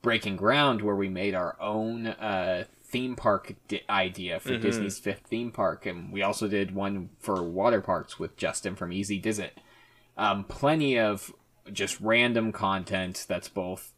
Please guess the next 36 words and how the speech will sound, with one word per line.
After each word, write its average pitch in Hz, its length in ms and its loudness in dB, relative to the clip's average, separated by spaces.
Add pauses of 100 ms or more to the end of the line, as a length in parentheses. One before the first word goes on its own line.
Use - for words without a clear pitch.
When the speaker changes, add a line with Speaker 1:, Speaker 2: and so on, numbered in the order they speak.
(120)
Speaker 1:
Imagineering 107 640 0
related 98 500 0
and 87 420 -6
not 110 260 2
Imagineering 98 600 0
related, 92 400 -4
and 80 220 -10
trip - 340 2
recaps 95 500 0
and 80 120 -12 (100)
all 110 200 4
that 98 180 0
good 87 160 -6
stuff. 76 260 -4
So 82 120 -8
go 113 200 4
check - 240 2
those 107 180 2
out. 101 320 0 (600)
If 98 100 -2
you 104 80 2
wanna 107 180 6
find 107 280 2
us 98 120 -2
on 92 300 0
Instagram, 135 720 4
you 107 80 0
can 101 80 -6
find 90 160 -4
us 95 120 -4
at 82 200 -4
Main 87 180 -8
Street 85 300 -8
Meckies 90 380 -6
on 80 100 -10
Instagram. 120 880 2